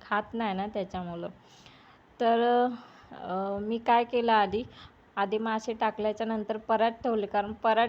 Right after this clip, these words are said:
ठेवली ना आणि एकदम स्लो गॅस ठेवायचा, जास्त स्पीड नाही ठेवायचं. जास्त स्पीड म्हणजे म-, मध्यम जरी ठेवला ना तरी ते करपतात आणि व्यवस्थित, अ, शिजलं जात नाही आतलं ते मासा. तर मी कमीच गॅस ठेवते आणि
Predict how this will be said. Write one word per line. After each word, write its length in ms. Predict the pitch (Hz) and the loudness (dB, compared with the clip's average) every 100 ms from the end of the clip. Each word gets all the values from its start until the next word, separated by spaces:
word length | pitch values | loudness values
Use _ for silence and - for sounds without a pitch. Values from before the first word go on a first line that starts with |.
| 233 | 0
ठेवली 320 | 262 240 247 | -2 0 0
ना 140 | 247 220 | 0 0
आणि 380 | 202 202 208 - - | -2 -4 -6 -8 -6
एकदम 360 | 208 202 254 | -4 0 -2
स्लो 280 | 262 240 240 240 | -2 -2 0 2
गॅस 280 | 254 240 - | 0 0 -2
ठेवायचा, 380 | 208 196 190 202 | -2 0 -2 -4
जास्त 360 | 208 202 - | -2 -4 -6
स्पीड 360 | 214 - 220 214 | -8 -6 -4 -4
नाही 160 | 214 214 | -4 -4
ठेवायचं. 360 | 214 180 180 180 | -4 -6 -8 -4
जास्त 520 | 185 190 - _ - | -2 -4 -6 _ -6
स्पीड 420 | 214 - - 220 214 | -4 -4 -2 0 -2
म्हणजे 280 | 196 190 214 | -6 -2 0
म-, 100 | 214 226 - - - | 0 -4 -12 -20 0
मध्यम 380 | 240 202 254 254 | 2 4 4 4
जरी 200 | 254 254 | 4 4
ठेवला 340 | 269 240 233 233 | 4 2 2 0
ना 120 | 220 220 | -2 -2
तरी 180 | 214 214 | -2 -2
ते 100 | 226 226 | -4 -4
करपतात 680 | 226 220 220 - 196 202 - - | 0 2 0 -2 -2 -2 -6 -10
आणि 220 | 202 214 | -6 -2
व्यवस्थित, 840 | 240 233 233 240 - 247 240 - 226 | 2 4 2 -2 -2 -4 -4 -4 -2
अ, 220 | 220 220 | 0 0
शिजलं 380 | 220 233 214 220 | -2 -4 -2 -2
जात 260 | 220 226 226 | 2 0 0
नाही 160 | 202 180 | -2 -4
आतलं 340 | 175 180 175 - | -4 -8 -8 -8
ते 100 | 185 | -8
मासा. 360 | 185 180 - 175 - - - - - - - | -6 -8 -10 -14 -18 -20 -20 -20 -20 -14 0
तर 340 | 214 226 226 220 - - | 4 4 2 0 -8 -8
मी 220 | 214 226 226 - | -4 -4 -4 0
कमीच 380 | 226 226 233 226 | 0 0 -2 -2
गॅस 280 | 247 233 - | -2 -4 -4
ठेवते 280 | 226 208 220 | -2 -2 -4
आणि 260 | 220 233 | -4 -6